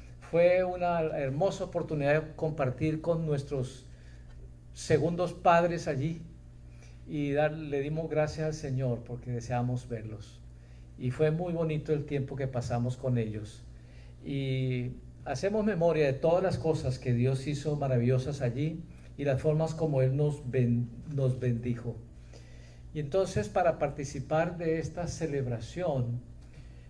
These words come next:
vamos a tomarnos un momento, un momento para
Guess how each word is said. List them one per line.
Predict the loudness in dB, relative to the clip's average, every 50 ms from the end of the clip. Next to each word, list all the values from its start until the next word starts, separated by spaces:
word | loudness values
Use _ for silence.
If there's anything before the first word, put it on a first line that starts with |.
| 0 2
vamos | 4 4 4 4 2
a | 0 2 2
tomarnos | 2 2 2 2 0 -2 -2 -2
un | -2 -2
momento, | 0 0 2 2 2 2 2 0 0 0 0 -2 -4 -10 -14 -18 -18 -18 -18 -18 -18 -14 -8
un | -4 -2
momento | 0 0 0 0 -2 -2 -4 -4 0
para | 0 2 4 4 4 4 2 2 -2 -4 -6 -8 -12